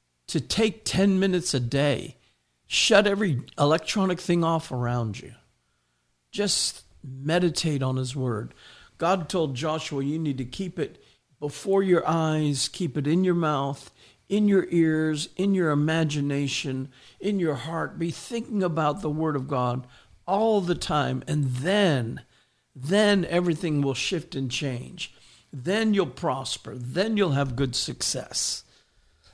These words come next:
<coughs> You know, I've seen people have bad success, but that's a whole nother <laughs> message. Uh, but listen, God is in control.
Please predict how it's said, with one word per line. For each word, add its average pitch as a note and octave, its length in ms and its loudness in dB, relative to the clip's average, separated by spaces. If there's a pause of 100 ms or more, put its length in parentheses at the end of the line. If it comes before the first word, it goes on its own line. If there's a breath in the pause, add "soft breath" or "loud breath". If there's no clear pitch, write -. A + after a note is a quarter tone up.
(440 soft breath)
<coughs> - 260 4
You G3 160 4
know, D#3+ 220 -2
I've D3+ 160 -2
seen C#3+ 260 -2
people C#3+ 280 -4
have C#3+ 160 0
bad C3 280 0
success, - 520 -4
but - 180 -10
that's C#3+ 200 -4
a C#3 60 2
whole D#3 200 2
nother C#3 300 4
<laughs> - 20 4
message. - 800 -2 (960 loud breath)
Uh, C3 180 -6
but C#3+ 180 -4
listen, D3+ 420 -2
God E3+ 280 0
is G3+ 140 -4
in A3 140 -2
control. G3 680 2